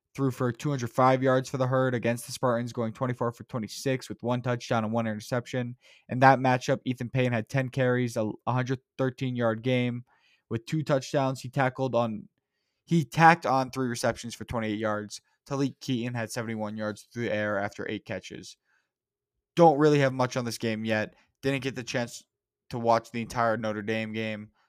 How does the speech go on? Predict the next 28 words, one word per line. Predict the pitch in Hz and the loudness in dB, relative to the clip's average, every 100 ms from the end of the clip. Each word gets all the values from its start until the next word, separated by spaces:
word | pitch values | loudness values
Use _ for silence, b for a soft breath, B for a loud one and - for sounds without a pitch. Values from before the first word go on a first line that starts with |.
| _ - | _ -6
last | 120 131 131 127 - - | 0 2 2 0 -4 -8
week, | 131 123 120 _ _ _ _ _ - | -6 -6 -10 _ _ _ _ _ 2
but | 135 123 - _ _ _ | 4 4 0 _ _ _
throw | - - 165 190 185 | -20 -8 2 4 4
me | 175 156 | 0 -4
an | 131 | -2
over | 131 131 127 | -2 -2 -6
fifty-one, | 147 131 135 120 117 110 113 113 _ _ _ _ - | -8 -10 -8 -4 -4 -4 -10 -18 _ _ _ _ -6
uh, | 117 | -4
for | 113 113 | -6 -10
this | 113 | -10
game | - 120 117 | -6 -6 -6
and | 117 | -6
give | 147 | -6
me | 156 | -4
Notre | 143 123 117 | -2 -4 -4
Dame | 113 110 107 - - | -4 -4 -6 -12 -10
minus | 123 110 110 107 | -4 -4 -4 -8
twenty | - - 117 113 | -10 -8 -6 -8
point | - 113 107 | -8 -10 -6
five. | 104 101 101 117 - | -2 -2 -2 -6 -16
Notre | 131 143 170 | -6 -4 -2
Dame's | 165 139 | -4 -4
coming | 147 131 | -4 -2
off | 123 | -4
a | |
tough | 120 - 123 123 | -8 -4 -4 -2
loss | 120 113 107 - - | 0 2 2 -2 -14